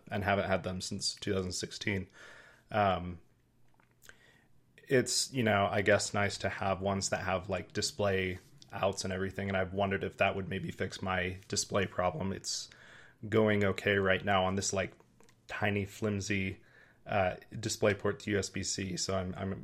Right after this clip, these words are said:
okay, but, um, I think, yeah, a huge thing is just having U S B A ports. Honestly, I would probably trade, like, the H D M I port for just a U S B Type A on, on these new MacBooks, personally.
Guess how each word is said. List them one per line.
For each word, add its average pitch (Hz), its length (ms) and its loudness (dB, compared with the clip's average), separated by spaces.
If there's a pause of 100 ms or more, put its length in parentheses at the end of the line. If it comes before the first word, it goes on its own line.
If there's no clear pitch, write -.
(120)
okay, 98 440 0
but, - 260 0 (400)
um, 87 460 0 (300)
I 110 80 -4
think, 101 240 -2
yeah, 92 160 6
a 85 40 2
huge - 280 -2
thing 98 140 -6
is 90 120 -10
just - 240 -6 (120)
having 92 300 -2
U 92 120 -2
S 90 100 -6
B - 160 -6
A 95 100 -2
ports. - 320 -8
Honestly, 151 520 2
I 110 180 8
would 110 180 4
probably 98 440 4
trade, 92 480 0 (1500)
like, 107 280 0
the 95 120 0
H - 180 -2
D 101 80 -2
M 95 80 -2
I 87 100 -4
port - 280 -8
for 92 100 -4
just - 240 -10
a 92 100 -8
U 92 120 -6
S 95 120 -10
B - 140 -12
Type - 260 -8
A - 1500 -12
on, 92 320 -2
on 101 160 -2
these 82 220 -8
new - 60 -8
MacBooks, - 500 -8
personally. - 400 -10